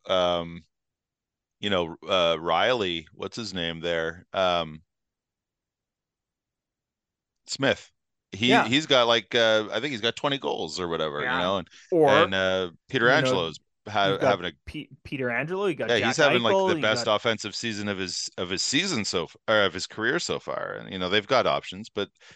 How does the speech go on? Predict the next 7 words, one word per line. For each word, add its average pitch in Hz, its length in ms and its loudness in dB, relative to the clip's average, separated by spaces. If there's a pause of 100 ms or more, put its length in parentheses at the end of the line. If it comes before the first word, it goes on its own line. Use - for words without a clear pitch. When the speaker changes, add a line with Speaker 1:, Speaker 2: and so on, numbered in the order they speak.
(140)
Speaker 1:
but 117 260 4
it's 110 200 -4
Logan 107 300 2
Thompson, 127 380 0
who 139 280 0 (840)
deservedly 110 500 0
so. 147 260 -4